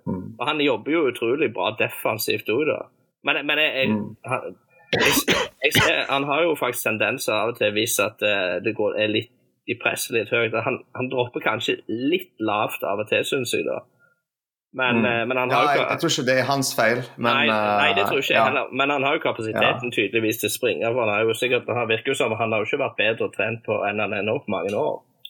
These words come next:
Speaker 1: Riktig, riktig.
Speaker 2: Så, eh, så
Speaker 1: Veldig
Speaker 2: jeg
Speaker 1: riktig.
Speaker 2: synes jo han, men Verratti er jo alltid fantastisk god, da, så det, men, eh, Vitinha også er jo, synes jo jeg er,
Speaker 1: Mm.
Speaker 2: han, han er jo,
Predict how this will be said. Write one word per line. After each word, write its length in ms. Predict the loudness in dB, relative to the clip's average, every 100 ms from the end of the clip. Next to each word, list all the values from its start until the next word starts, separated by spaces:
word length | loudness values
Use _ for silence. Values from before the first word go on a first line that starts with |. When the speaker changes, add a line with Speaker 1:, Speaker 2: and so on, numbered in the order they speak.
| _ _ _ _ _ -2
Speaker 1:
Riktig, 320 | -2 0 -4 -4 -14 -2
riktig. 120 | 0
Speaker 2:
Så, 120 | 2 2
eh, 320 | 2 2 0
så 40 | 2
Speaker 1:
Veldig 80 |
Speaker 2:
jeg 100 | 2
Speaker 1:
riktig. 120 | 2 0
Speaker 2:
synes 160 | 0
jo 80 | 0
han, 180 | -2 -2
men 160 | 0 2
Verratti 440 | 0 -2 0 -2
er 60 | 0
jo 100 | -2
alltid 320 | -4 -2 0
fantastisk 600 | 0 0 -2 -2 -4 -6 -2
god, 240 | 0 2
da, 120 | 2 0
så 200 | -2 -2
det, 160 | -2 -2 -6 -6
men, 180 | -4
eh, 180 | -2 -2
Vitinha 440 | -6 -2 0 2 0
også 240 | 0 0
er 240 | 0 0 -2
jo, 120 | -2 -2 -6 -12 _ _ _ _ _ _ _ _ _ -2
synes 180 | 0 0
jo 60 |
jeg 200 | 0 0
er, 140 | 2 2
Speaker 1:
Mm. 300 | 2 0 -8 -10
Speaker 2:
han, 100 | -8 -6
han 200 | -2 -2
er 100 | -2
jo, 260 | -2 -2